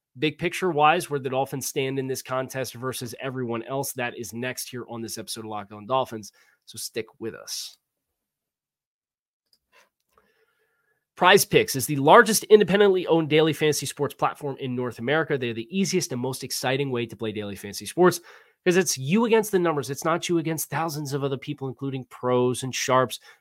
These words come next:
No, you just pick more or less on two to six player stat projections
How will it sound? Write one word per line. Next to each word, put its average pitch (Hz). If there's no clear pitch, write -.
No, 107
you 139
just 151
pick 180
more 156
or 160
less 139
on 123
two 175
to 175
six -
player 131
stat 107
projections 107